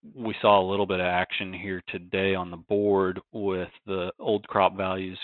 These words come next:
coming off a little bit and new crop values running up, widening that spread out, building some risk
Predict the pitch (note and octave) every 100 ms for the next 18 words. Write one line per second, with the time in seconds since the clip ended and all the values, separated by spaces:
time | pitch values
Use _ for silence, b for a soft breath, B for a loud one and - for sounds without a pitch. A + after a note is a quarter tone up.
0 | - G2+ F#2+ F#2 G2 - F#2 F#2 F2 F#2
1 | F#2 F#2+ F2+ G2 - G2+ F2+ F#2+ F#2+ F#2+
2 | F#2 F#2 F#2+ F#2+ F#2+ F#2+ - G2+ F#2+ F#2
3 | F#2+ F2+ E2+ - - A2 G#2 G2 F2+ F2+
4 | F2+ - - G2 G#2+ G2+ F2+ F#2+ F#2 G2